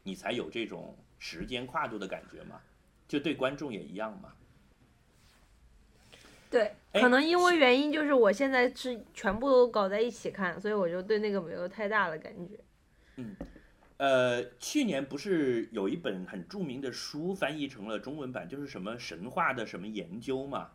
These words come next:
Speaker 1: 就是美国的一个专门研究各个民族和国家的创世神话的，然后他把所有东西综合起来写了一本书。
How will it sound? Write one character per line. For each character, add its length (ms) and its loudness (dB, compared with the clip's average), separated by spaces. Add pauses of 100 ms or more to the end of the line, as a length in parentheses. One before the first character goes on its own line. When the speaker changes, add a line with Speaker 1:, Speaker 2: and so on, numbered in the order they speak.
(240)
Speaker 1:
就 120 -6
是 180 -6
美 200 -6
国 180 -6
的 60 -6
一 40 -4
个 100 -6
专 140 -8
门 160 -8
研 240 -8
究 540 -2
各 180 -2
个 320 -2
民 300 -6
族 200 -8
和 160 -8
国 280 -10
家 240 -8
的 140 -8
创 300 -8
世 220 -10
神 300 -14
话 240 -6
的， 140 -6
然 120 -6
后 100 -4
他 200 -4
把 340 -10 (300)
所 120 -4
有 40 -4
东 120 -6
西 80 -6
综 240 -6
合 80 -6
起 100 -8
来 60 -8
写 140 -12
了 80 -8
一 40 -6
本 180 -12
书。 340 -8